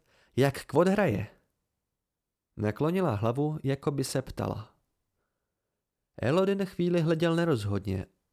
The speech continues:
ale pak přikývl. Aubrey drobnými kroky proběhla na druhou stranu střechy a po holých větvích jabloně sešplhala dolů do nádvoří. Elodin ji vyprovázel pohledem. Když naklonil hlavu,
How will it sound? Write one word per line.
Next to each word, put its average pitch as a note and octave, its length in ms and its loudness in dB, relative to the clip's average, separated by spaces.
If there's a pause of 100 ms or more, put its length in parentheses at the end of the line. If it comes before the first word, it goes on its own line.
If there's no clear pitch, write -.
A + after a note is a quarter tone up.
ale C3 300 0
pak B2+ 320 -4
přikývl. G2 640 -4 (1200)
Aubrey C#3 280 4
drobnými C3+ 440 4
kroky C3+ 320 0
proběhla A#2 440 0
na C3 100 0
druhou A2+ 300 0
stranu C3+ 340 -2
střechy - 500 -4
a G2+ 160 -4
po G2 160 -2
holých F3+ 360 0
větvích B2+ 380 -2
jabloně A2 420 0
sešplhala C#3 640 -4
dolů A2+ 280 -2
do G#2+ 140 -2
nádvoří. G2 640 -4 (960)
Elodin D#3+ 420 2
ji E3+ 120 2
vyprovázel A#2 640 0
pohledem. G2 640 -4 (680)
Když G2+ 280 -2
naklonil C#3 440 2
hlavu, B2 440 0